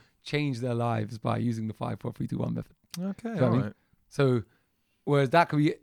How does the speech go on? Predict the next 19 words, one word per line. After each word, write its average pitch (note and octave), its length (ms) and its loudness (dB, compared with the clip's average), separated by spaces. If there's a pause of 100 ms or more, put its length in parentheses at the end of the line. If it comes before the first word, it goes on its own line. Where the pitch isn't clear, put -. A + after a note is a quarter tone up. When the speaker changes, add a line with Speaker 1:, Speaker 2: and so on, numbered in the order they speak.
(140)
Speaker 1:
very D3 440 10
well C3+ 200 8
summarized A2+ 540 -2
on A2+ 160 -2
Blinklist, A2+ 380 -6
for - 80 -10
example. - 260 -10 (320)
Speaker 2:
Yeah. C3 180 -2
Speaker 1:
Very D3 120 4
well D3+ 120 4
discovered B2 580 0
and A#2+ 140 -6
summarized A2 400 -8
on A#2+ 80 -8
Blinklist. - 160 -10
Speaker 2:
So D#3+ 160 6
it's, D#3+ 240 2
it's, - 460 -4
so, C3 320 4